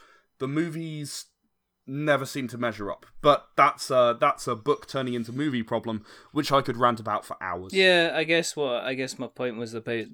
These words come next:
Speaker 2: you know, reading something for so long and then
Speaker 1: Yeah.
Speaker 2: actually finding out what they think the actual sounds should be for that particular character. I mean, it goes all the way through. I mean, you can even say the thing about, you know, touching on the, going back to the Empowered, is the,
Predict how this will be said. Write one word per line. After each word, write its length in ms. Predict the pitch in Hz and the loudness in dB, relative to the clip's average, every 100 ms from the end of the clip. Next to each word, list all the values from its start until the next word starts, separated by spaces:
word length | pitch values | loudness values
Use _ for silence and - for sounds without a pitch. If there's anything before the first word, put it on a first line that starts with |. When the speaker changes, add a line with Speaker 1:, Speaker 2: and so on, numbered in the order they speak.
| 151 | -8
Speaker 2:
you 100 | 139 | -4
know, 140 | 120 113 | -2 -2
reading 560 | 113 127 123 117 110 | -2 -2 0 -2 -6
something 400 | - 127 113 113 | -8 -8 -6 -10
for 120 | - | -10
so 240 | 110 - 117 | -10 -4 -4
long 200 | 117 117 | -4 -4
and 100 | 110 | -6
then 260 | 110 110 113 | -6 -8 -6
Speaker 1:
Yeah. 260 | 127 135 | -4 0
Speaker 2:
actually 160 | 120 117 | -2 -4
finding 460 | - 131 123 113 | -6 -4 -4 -4
out 160 | 117 113 | -6 -8
what 280 | 110 120 - | -6 -4 -4
they 320 | 127 120 113 110 | -6 -6 -6 -6
think 460 | - 120 113 - | -6 -6 -6 -8
the 100 | 113 | -4
actual 320 | 110 - 117 | -4 -4 -8
sounds 760 | - - 120 117 117 113 110 - _ _ _ _ _ _ _ _ | -6 -2 0 -2 -4 -4 -4 -6 _ _ _ _ _ _ _ _
should 280 | - 120 | -8 -8
be 200 | 110 120 | -6 -6
for 180 | 110 - | -6 -6
that 220 | 113 110 | -6 -6
particular 480 | - - 139 - 117 | -10 -10 -10 -8 -12
character. 540 | 101 120 123 139 - 107 | -10 -6 -6 -8 -14 -12
I 40 | |
mean, 160 | 110 117 | -10 -10
it 100 | 131 | -6
goes 160 | 135 | -4
all 160 | 131 135 | -2 -2
the 80 | 117 | -2
way 120 | 104 | -4
through. 260 | - 139 123 | -6 -4 -2
I 40 | |
mean, 160 | 120 117 | -2 -6
you 60 | |
can 120 | 113 | -6
even 200 | 147 127 | -8 -6
say 200 | 107 113 | -6 -6
the 120 | 107 104 | -6 -6
thing 200 | 117 107 | -8 -8
about, 200 | 98 107 123 _ | -8 -10 -10 _
you 100 | - | -6
know, 100 | - | -6
touching 500 | - - - - 117 | -6 -10 -8 -6 -4
on 220 | 110 107 | -4 -4
the, 180 | 107 104 - - - _ - | -6 -6 -10 -20 -20 _ -4
going 240 | 131 117 | -2 -2
back 260 | 113 113 - | -2 -4 -6
to 100 | 117 | -6
the 120 | 110 | -4
Empowered, 640 | 104 - 143 135 107 104 - | -6 -4 -2 0 -2 -6 -10
is 300 | 117 107 - | -8 -8 -8
the, 340 | 110 110 104 | -6 -4 -8